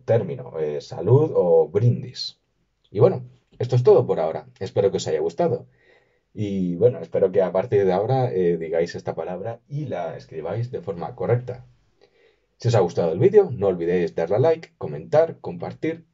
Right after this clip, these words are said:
suscribiros para estar atentos a más contenido, que me ayuda a llevar adelante el canal, id a los grupos de Facebook, a Instagram, podéis apoyarme por Patreon y aquellos quienes me apoyen por Patreon pues tendrán acceso al contenido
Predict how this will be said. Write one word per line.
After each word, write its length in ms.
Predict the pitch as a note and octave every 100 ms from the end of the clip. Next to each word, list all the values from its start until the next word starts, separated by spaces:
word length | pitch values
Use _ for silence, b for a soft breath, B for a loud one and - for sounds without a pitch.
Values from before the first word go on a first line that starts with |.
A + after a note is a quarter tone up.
| _
suscribiros 500 | - A#2 G2+ F#2 F2
para 160 | F2+
estar 240 | F2 F#2 E2
atentos 360 | E2 D#2+ -
a 60 | C#2+
más 140 | D2
contenido, 520 | - C#2+ F#2 D#3+ F#3+ F3+
que 100 | D#2+
me 80 |
ayuda 280 | D#2 F2 E2
a 40 | D#2+
llevar 240 | D#2 D#2
adelante 380 | C#2+ D2 C#2 F2+
el 80 | A2+
canal, 360 | D3 E3+ E3+ -
id 120 | B2
a 60 |
los 120 | G2 G2+
grupos 280 | F2+ E2
de 100 | -
Facebook, 520 | - E3 G3 E3 F3 -
a 140 | F3+
Instagram, 640 | F3 F3 D#3 D3 D3+ D#3+ E3+ B B -
podéis 640 | G#2+ A2 A2 G#2+ G#2 G#2+
apoyarme 480 | F#2+ G2 G2+ G2 F2
por 160 | G2 -
Patreon 360 | A#2+ C#3 C3
y 40 | E2+
aquellos 460 | G2 F2+ F2+ F2+
quienes 280 | F#2+ F2 E2+
me 100 | F2
apoyen 320 | D2+ E2+ F2
por 160 | - E2
Patreon 320 | F2 A2+ C3
pues 140 | -
tendrán 340 | - D#2 E2+ F2+
acceso 380 | E2+ G2+ - E2+
al 120 | E2
contenido 760 | E2 D#2+ E2+ F#2+ F#2+ F2+ F2